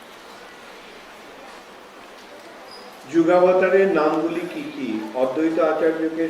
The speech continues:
সদাশিবের, আহ, সম-, অবতার, আবার অনেক সময় মহাবিষ্ণুর অবতার বলা হয় কেন? আহ, যুগাবতারের নামগুলি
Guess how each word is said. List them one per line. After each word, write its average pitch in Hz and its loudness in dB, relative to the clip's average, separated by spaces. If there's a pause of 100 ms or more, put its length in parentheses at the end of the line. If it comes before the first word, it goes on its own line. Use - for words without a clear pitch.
(120)
সদাশিবের, 147 -2 (1120)
আহ, 107 -8 (400)
সম-, 127 -6 (2250)
অবতার, 147 2
আবার 135 -2
অনেক 135 -2 (120)
সময় 160 0 (540)
মহাবিষ্ণুর 143 -2
অবতার 120 -4
বলা 104 -4
হয় 104 -8
কেন? 95 -12
আহ, - -12
যুগাবতারের 175 4
নামগুলি 156 0